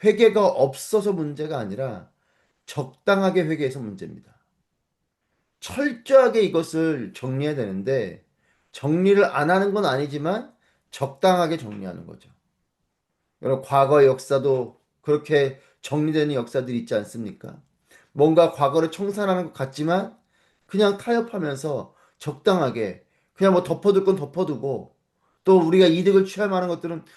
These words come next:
그냥 그대로 또 버젓이 가지고 오는, 여러분, 친일의 문제가 또 그런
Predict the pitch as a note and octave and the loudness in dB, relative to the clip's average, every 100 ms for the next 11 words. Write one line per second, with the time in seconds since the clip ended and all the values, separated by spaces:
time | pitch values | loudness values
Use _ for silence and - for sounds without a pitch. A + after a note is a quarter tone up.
0 | _ - G3+ A3+ E3+ F#3 F#3 F#3 D3 D3 | _ 0 2 2 2 2 2 -2 -2 0
1 | D#3+ D#3+ C#3 - _ _ _ - C#3 C#3+ | -2 -2 -6 -8 _ _ _ -8 -6 -4
2 | E3 D3 F#2+ G2+ F#2 E2 _ _ _ _ | -2 -2 -2 -8 -12 -16 _ _ _ _
3 | _ _ _ _ _ _ D#3+ E3+ D#3+ - | _ _ _ _ _ _ 2 2 0 -4
4 | B3 A#3 A3+ G3 D#3+ D#3 D3+ D3 C#3 C#3+ | 2 6 6 6 0 -2 -2 -4 -8 -2
5 | C#3 C3+ G#2+ | 0 0 -4